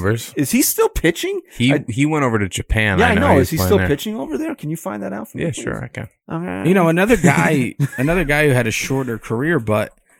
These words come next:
Speaker 3: he did make the most of it over here. He, he was a really good pitcher. Again, not dominant.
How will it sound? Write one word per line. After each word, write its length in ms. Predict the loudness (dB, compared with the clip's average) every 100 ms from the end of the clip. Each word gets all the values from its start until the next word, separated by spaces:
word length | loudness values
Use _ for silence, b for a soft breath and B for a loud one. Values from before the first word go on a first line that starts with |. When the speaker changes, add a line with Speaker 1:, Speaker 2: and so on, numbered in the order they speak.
| _
Speaker 3:
he 180 | -4 -4
did 300 | -2 -4 -2
make 240 | -4 -4
the 60 | -4
most 300 | -2 -2 -4
of 100 | -6
it 80 | -6
over 200 | -6 -6
here. 220 | -4 -4
He, 200 | -4 -4 -4
he 180 | -6 -4
was 220 | -4 -4
a 80 | -4
really 260 | -4 -4
good 160 | -6 -6
pitcher. 420 | -8 -6 -8 -10 _ _ -6
Again, 280 | -2 0
not 220 | 0 -2 -2
dominant. 520 | -4 -2 -2 -2